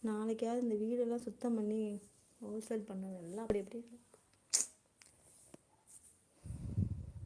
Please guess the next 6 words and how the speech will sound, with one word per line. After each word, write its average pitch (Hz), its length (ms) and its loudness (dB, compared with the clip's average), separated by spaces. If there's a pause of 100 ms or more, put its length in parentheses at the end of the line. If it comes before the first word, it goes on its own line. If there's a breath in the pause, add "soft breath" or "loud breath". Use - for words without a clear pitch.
(720 soft breath)
நீ 254 100 10
அப்ப 269 200 12
ஒத்துக்க, 311 300 12 (400)
"நான் 233 360 8
தான் 262 260 12
திரு, 233 280 8